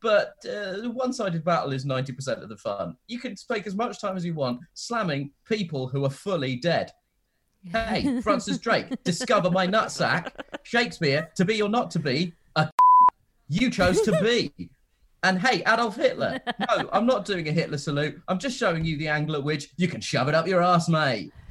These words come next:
Speaker 2: <laughs>
Speaker 1: Ghost roast battles. The, the fun way to make fun of wider social groups that you dislike and have it
Speaker 2: <laughs>
Speaker 1: covered by the veneer of irony.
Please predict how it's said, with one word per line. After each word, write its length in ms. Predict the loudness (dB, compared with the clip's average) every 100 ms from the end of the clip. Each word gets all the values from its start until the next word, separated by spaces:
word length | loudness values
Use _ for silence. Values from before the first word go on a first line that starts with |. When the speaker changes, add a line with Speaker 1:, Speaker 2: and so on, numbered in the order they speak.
| -12
Speaker 2:
<laughs> 260 | -12 -16 -8 -4 -2 -2 -4 -6 -12 -14 -18 _ _ _ _ _ _ -18 -16 -6 2
Speaker 1:
Ghost 280 | 2 4
roast 260 | 2 2 2
battles. 560 | 0 0 -2 -6 -8 -20 _ -20 _ _ _ _ _ -4
The, 160 | -4 -4 -4 0
the 100 | 0
fun 400 | 2 2 2 0
way 400 | 0 -2 -8 -20 _
to 100 | -6
make 240 | -4 -2 -4
fun 460 | -2 0 0 -4 -10 -10
of 200 | -8 -8
wider 400 | -2 0 2 0
social 440 | -2 -2 -2 -6
groups 360 | -8 -10 -10 -12
that 200 | -16 -12
you 140 | -10 -10
dislike 680 | -10 -10 -10 -12 -14 _ _ _ -8
and 100 | -4
have 200 | 0 0
it 120 | 2
Speaker 2:
<laughs> 80 | 2
Speaker 1:
covered 360 | 2 2 0 -2
by 120 | -2
the 80 | -2
veneer 400 | -2 0 0 0
of 100 | -2
irony. 540 | -2 -2 -4 -6 -10